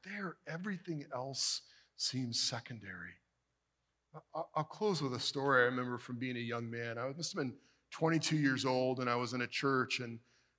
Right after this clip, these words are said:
uh, one of the older men in the church was a very successful businessman. He was making a lot of money. And I sat down with him in a small group. I'd never met him before, although he would become a friend later on. And, um,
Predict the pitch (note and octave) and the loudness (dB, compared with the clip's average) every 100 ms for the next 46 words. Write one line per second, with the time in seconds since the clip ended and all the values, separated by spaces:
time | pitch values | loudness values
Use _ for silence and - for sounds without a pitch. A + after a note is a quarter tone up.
0 | B2 B2 D3+ D#3 E3+ D#3 D3+ D#3 E3 D#3+ | -6 -4 6 8 10 8 10 10 10 10
1 | D3 C#3+ C#3 B2+ - D3+ C#3+ C3 C#3 A#2+ | 8 6 6 2 0 2 4 2 0 -2
2 | B2 A#2+ D#3 D3+ D3+ D3 - D3 - C#3 | -2 2 8 8 8 6 4 2 2 4
3 | C3 - B2+ A2+ C3 A#2 A#2 - A2+ A2+ | 2 -2 -4 -2 -2 -2 -6 -8 -8 -10
4 | A#2 _ _ _ _ _ _ _ _ - | -14 _ _ _ _ _ _ _ _ -8
5 | B2+ A#2+ C#3+ C#3+ C3 B2+ B2 B2+ B2 B2+ | -4 0 2 4 4 6 8 8 4 0
6 | A#2 G#2+ _ _ _ - C#3 C#3 - E3+ | -2 -10 _ _ _ 0 4 6 12 12
7 | D3 C#3+ D3+ D#3+ C3+ C3 B2+ - C3 C3 | 12 12 12 10 6 2 2 4 6 6
8 | C#3 B2+ A#2+ C3 C#3+ C3 C3 C#3+ A#2+ - | 4 2 4 8 8 8 8 8 4 -2
9 | A2+ A#2 A#2+ B2 A#2+ A#2+ A#2 A2+ B2 A2+ | 0 4 6 4 2 -2 -4 -4 -2 -2
10 | - C3 C3 A#2+ A#2 A#2 A2+ A#2 G#2+ A#2 | 0 0 2 2 0 0 0 0 -2 -6
11 | _ _ _ _ _ C#3 C#3 C#3 C3 B2+ | _ _ _ _ _ 4 8 8 6 4